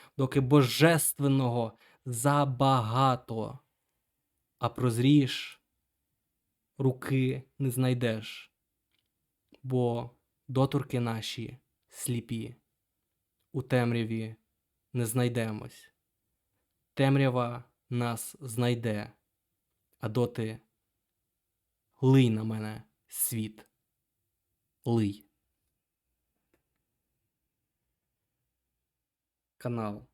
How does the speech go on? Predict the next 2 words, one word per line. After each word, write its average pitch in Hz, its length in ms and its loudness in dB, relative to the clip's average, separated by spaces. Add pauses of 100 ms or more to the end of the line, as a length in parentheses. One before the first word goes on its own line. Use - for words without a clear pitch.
(520)
Лея, 143 580 -8 (340)
його 117 680 -12